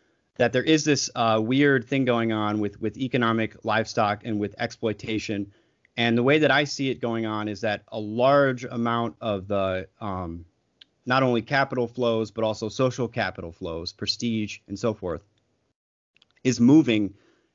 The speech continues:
to those who are well adapted or have positioned themselves well within various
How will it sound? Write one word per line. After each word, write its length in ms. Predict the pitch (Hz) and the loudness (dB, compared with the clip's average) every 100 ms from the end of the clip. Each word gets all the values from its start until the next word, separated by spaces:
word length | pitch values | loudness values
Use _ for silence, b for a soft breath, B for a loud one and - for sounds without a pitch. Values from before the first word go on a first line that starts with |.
| _ | _
to 560 | - 139 127 123 117 - | 2 4 4 2 0 -4
those 400 | 120 139 139 135 | 0 4 4 2
who 160 | 139 120 | 0 2
are 320 | 110 110 101 b b _ | 2 2 -2 b b _
well 360 | 120 123 143 135 | -2 4 4 4
adapted 640 | 120 117 113 - 113 110 104 - | 0 -2 -2 -2 -6 -6 -8 -8
or 240 | 110 104 | -4 -4
have 220 | 101 107 | -4 -8
positioned 420 | 117 110 117 120 | -10 -8 -8 -6
themselves 460 | 110 104 110 98 95 | -6 -4 -4 -4 -6
well 340 | 95 101 98 | -2 0 0
within 480 | 95 95 104 95 92 - | -2 -6 -4 -4 -6 -6
various 400 | 104 98 95 | -4 -2 -4